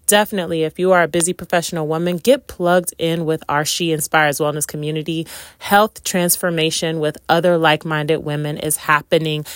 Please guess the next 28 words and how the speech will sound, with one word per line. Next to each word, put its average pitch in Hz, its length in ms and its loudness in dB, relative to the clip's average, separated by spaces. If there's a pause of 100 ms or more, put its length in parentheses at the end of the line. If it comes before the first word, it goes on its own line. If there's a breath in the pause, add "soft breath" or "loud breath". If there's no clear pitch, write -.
(160 loud breath)
there. 143 640 2 (280 loud breath)
But 196 180 6
in 262 200 6
that 277 160 6
Inspired 208 440 2
Health 180 220 -4
Method 175 320 -4
course, 180 440 0
I 175 140 -2
break 196 440 0
down 180 320 2
how 170 200 0
to 185 160 -6
create 175 340 -2
your 160 140 -2
personalized 160 680 -2
wellness 151 340 -4
plan. 220 400 2 (260 loud breath)
But 214 120 6
we're 214 160 4
gonna 302 200 2
talk 254 240 2
about 214 300 2 (100)
three 196 380 0
of 226 160 6
the 247 80 6
components, 247 840 -2
okay, 190 480 2